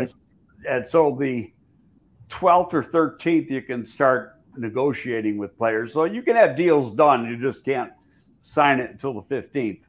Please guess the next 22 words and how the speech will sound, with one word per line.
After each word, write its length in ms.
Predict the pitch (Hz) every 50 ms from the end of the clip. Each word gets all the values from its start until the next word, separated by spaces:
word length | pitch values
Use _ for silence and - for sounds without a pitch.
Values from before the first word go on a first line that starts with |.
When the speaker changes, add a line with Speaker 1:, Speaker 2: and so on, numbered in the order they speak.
| _ _ _ _ _ _ _ _ _ _ _ _ _ - -
Speaker 1:
Mm-hmm. 440 | - 107 104 95 95 - 113 127 147 165 - _ -
Speaker 2:
And 500 | - 147 147 143 139 135 135 131 120 107 104 - - - - - _ _ _ _ _ _ _ _ 339 - _ _ _ _ _ _ - _ _ _ 127
go 140 | 120 170 170
ahead. 260 | 147 139 110 - - - _ _ _ _ _ _ _ _ _ _ _ _
Speaker 1:
I, 120 | 147 165 180
I 120 | 175 190
was 100 | 196 190
just 160 | 180 196 - -
gonna 140 | 202 175
say, 240 | - - 202 190 175
I 100 | 147 160
think 260 | 160 - 214 214 - - -
next 400 | 160 160 180 196 196 - - 160
week's 320 | 156 180 190 151 - -
episode, 480 | 170 170 170 170 - - 156 147 135 127
we 140 | 131 151 165
should 380 | - - - - 190 180 151 135
devote 560 | 160 147 127 127 147 147 147 147 139 - - _ -
a 260 | 143 139 135 127 131
good 200 | 131 143 156 131
half 320 | 123 147 147 139 - -
hour 460 | 147 143 139 139 135 135 127 120 -